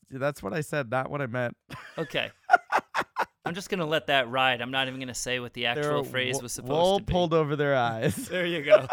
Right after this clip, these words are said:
Speaker 2: <laughs>
Speaker 1: Because the wool was attached to some rope that was pulling a cable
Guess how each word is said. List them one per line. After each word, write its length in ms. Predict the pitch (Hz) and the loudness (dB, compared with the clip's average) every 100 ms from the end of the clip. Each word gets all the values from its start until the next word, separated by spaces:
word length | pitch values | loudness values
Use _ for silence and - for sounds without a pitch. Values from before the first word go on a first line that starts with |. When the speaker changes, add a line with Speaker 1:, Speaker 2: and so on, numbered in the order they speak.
| - - | 2 2
Speaker 2:
<laughs> 1200 | - - - - - - - - - 185 - - 139 - _ - _ - - - - 247 147 - | 0 0 -2 -2 -4 -6 -6 -14 -10 -10 -10 -12 -16 -16 _ -20 _ -18 -18 -16 -8 -8 -8 -8
Speaker 1:
Because 300 | 147 156 123 | -6 -4 -4
the 100 | 139 | -2
wool 380 | 147 160 160 | 2 2 2
was 120 | 147 139 | 0 -2
attached 580 | 143 147 135 131 - - | -2 -2 -2 -2 -6 -20
to 360 | - 131 127 120 | -10 -6 -4 -6
some 280 | 110 110 117 | -8 -10 -4
rope 300 | 131 123 117 - - | -2 0 -4 -10 -14
that 120 | - | -12
was 140 | 120 | -12
pulling 440 | - 123 117 113 107 | -10 -8 -6 -8 -10
a 60 | |
cable 600 | 104 - 123 104 107 - | -12 -8 -6 -6 -8 -10